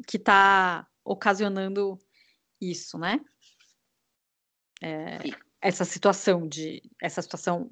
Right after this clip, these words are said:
Speaker 1: anormal que, enfim, que não deveria ser suportada, né?
Speaker 2: Isso. E aí a gente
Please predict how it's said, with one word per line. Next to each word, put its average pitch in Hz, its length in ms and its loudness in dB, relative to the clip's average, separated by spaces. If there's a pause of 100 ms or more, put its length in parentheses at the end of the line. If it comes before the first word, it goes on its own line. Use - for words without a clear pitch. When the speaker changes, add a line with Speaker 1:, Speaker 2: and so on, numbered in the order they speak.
(140)
Speaker 1:
anormal 170 800 2
que, - 220 -16 (180)
enfim, - 220 -12 (120)
que - 120 -2
não 185 160 0
deveria 185 340 6
ser 185 140 -2
suportada, 175 800 0
né? 170 220 -6 (800)
Speaker 2:
Isso. 135 520 -8 (220)
E 151 140 8
aí 156 140 8
a 190 40 8
gente 233 340 0